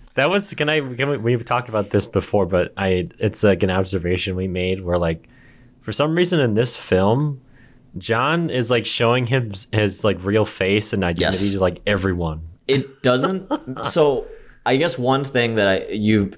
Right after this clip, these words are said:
Speaker 2: I guess, can make up your own way to convince yourself that John Kramer is the hero is by saying, "Oh, if they win, he lets them out," right?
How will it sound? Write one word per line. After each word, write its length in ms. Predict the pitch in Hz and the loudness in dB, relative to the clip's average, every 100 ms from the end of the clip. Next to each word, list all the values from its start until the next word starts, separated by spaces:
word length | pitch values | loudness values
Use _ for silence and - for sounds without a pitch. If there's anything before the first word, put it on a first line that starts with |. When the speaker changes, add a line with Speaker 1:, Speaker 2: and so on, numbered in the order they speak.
| - - | -16 -4
Speaker 2:
I 120 | 101 | 0
guess, 200 | 101 104 | 2 0
can 440 | - 107 95 87 - - - - - - - - | 0 2 2 0 -4 -10 -20 -20 -20 -20 -20 -10
make 460 | 107 113 110 104 120 | -4 0 2 2 2
up 160 | 98 | 2
your 180 | 101 104 | 2 2
own 220 | 98 95 | 2 0
way 180 | 92 90 | 2 4
to 80 | 85 | 2
convince 480 | - 90 87 85 - | 0 -2 0 0 0
yourself 420 | 85 90 80 - | 0 2 0 2
that 100 | 82 | 0
John 300 | 73 82 80 | 2 0 0
Kramer 360 | - 87 80 | 0 0 2
is 240 | 78 78 78 | 0 0 0
the 80 | - | -2
hero 560 | - 76 71 69 71 - - - _ | -2 -2 -2 -2 -6 -10 -20 -20 _
is 500 | 95 92 90 87 - | 0 2 0 -2 -6
by 280 | - 104 95 | -4 0 0
saying, 380 | - 113 104 95 | 0 0 0 0
"Oh, 380 | 143 170 151 113 | 0 4 4 2
if 240 | - 113 - | -2 -4 0
they 160 | 113 | 0
win, 420 | 101 113 185 156 113 | 0 0 0 0 -2
he 200 | - 113 | -2 0
lets 280 | 107 113 - | 0 0 -2
them 200 | 90 73 | -2 -2
out," 400 | - 92 62 - - | -2 0 0 -2 -2
right? 320 | 82 80 87 | 2 4 2